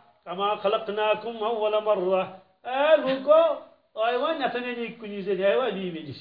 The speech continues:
یِتھ کٲٹھۍ پننہِ ماجہِ زٲمٕتۍ ٲسۍ، یِتھ کٲٹھۍ پننہِ ماجہِ، ولقد جئتمونا فرادا، فرادا،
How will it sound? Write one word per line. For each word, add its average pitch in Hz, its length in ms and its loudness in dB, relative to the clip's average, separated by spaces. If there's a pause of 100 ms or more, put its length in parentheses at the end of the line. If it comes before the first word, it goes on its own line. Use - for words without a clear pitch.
(440)
یِتھ 185 140 -12
کٲٹھۍ 220 220 -4
پننہِ 196 220 -6
ماجہِ 190 320 0
زٲمٕتۍ 170 420 -2
ٲسۍ، 131 120 -12
یِتھ 139 140 -16
کٲٹھۍ 175 140 -10
پننہِ 185 200 -10
ماجہِ، 190 360 -2 (540)
ولقد 202 420 -2
جئتمونا 269 640 -6
فرادا، 226 520 -4 (680)
فرادا، 370 580 0